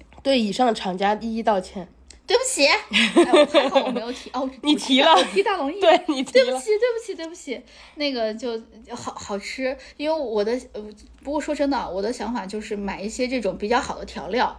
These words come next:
Speaker 2: 然后，呃，再买一些新鲜的食材。调料嘛，你差能差到哪儿去？实在不行买一些大厂家得了。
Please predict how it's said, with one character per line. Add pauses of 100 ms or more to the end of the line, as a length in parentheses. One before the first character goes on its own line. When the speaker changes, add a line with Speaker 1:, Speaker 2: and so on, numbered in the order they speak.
(360)
Speaker 2:
然
后， (240)
呃，
再 (300)
买
一
些
新
鲜
的
食
材。
调
料
嘛，
你
差
能
差
到
哪
儿
去？
实
在
不
行
买
一
些
大
厂
家
得
了。